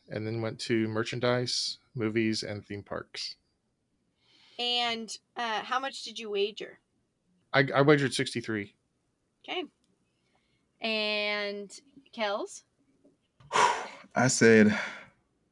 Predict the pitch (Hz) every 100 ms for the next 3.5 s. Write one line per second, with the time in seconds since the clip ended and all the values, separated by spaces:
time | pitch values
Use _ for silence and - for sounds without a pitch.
0 | _ - 104 123 117 117 113 110 - -
1 | _ 87 101 - 95 92 - - - _
2 | - 98 95 92 87 95 - - - 90
3 | 65 - - - -